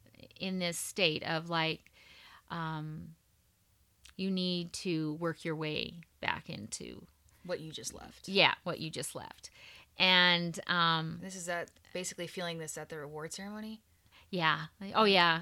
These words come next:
Speaker 1: Within a few hours of me being back, you know. And so, um,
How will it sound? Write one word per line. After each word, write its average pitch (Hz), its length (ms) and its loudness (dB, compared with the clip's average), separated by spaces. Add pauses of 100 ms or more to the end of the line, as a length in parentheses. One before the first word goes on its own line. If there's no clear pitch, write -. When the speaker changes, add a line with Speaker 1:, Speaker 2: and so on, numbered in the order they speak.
Speaker 1:
Within 285 400 6
a 240 60 4
few 214 200 2
hours 165 320 8
of 165 120 -10
me 170 140 -2
being 160 280 -4
back, 160 500 2
you 180 80 -6
know. - 260 -6 (160)
And 170 340 2
so, 160 520 4 (460)
um, - 440 -8